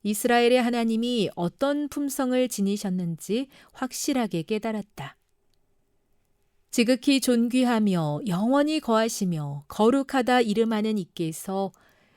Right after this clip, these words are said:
매우 장엄하게 그의 앞에 나타나셨을 때도 선지자는 여호와의 동정어린 품성을 헤아릴 수 있었다. 선지자는 하나님을 보면서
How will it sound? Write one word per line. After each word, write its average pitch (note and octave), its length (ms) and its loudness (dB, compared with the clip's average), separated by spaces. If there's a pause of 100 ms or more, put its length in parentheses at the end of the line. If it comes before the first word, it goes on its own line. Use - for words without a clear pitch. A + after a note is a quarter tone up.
매우 B3 380 4
장엄하게 B3+ 1000 2
그의 B3 300 0
앞에 A#3+ 340 -2
나타나셨을 G#3+ 960 -2
때도 F#3+ 440 -6 (520)
선지자는 F#3 800 -2 (400)
여호와의 G#3 640 4
동정어린 A#3+ 720 2
품성을 G#3+ 680 -2
헤아릴 B3+ 420 0
수 - 220 -8
있었다. - 640 -12 (1700)
선지자는 A#3+ 840 0
하나님을 C4+ 500 0
보면서 F#3+ 680 -2